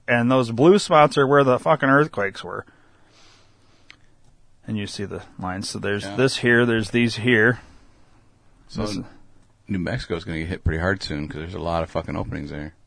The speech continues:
Speaker 1: Yeah, so far there's been none there. Um, yeah, here's, like, Area fifty-one type
Speaker 2: Mm-hmm.
Speaker 1: area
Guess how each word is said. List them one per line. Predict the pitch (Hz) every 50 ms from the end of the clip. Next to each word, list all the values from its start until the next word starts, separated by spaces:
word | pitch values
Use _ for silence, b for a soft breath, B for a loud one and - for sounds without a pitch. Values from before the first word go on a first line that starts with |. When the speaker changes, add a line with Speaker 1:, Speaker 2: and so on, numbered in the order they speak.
| _ _ -
Speaker 1:
Yeah, | 117 110 104 98 -
so | - 131 127
far | 120 - 135 131
there's | 123 120 110
been | 98 117 117 110 113
none | 123 131 131 117 110
there. | 120 123 120 110 104 98 _ b b b b b b b b b b b b -
Um, | 101 104 101 104 101 101 101 107 - - _ _ _ _ _ _ _ _ _ _ _ -
yeah, | 117 113
here's, | 113 127 131 117 110
like, | 123 110 110 -
Area | - 104 104 104
fifty-one | 101 110 104 104 98 101 107 110 110 104 107 110 b b b b b b b b b _ _ -
type | 73 85 90 110 98
Speaker 2:
Mm-hmm. | 92 95 98 101 110 - -
Speaker 1:
area | 104 101 98 101 104 104 107 107 104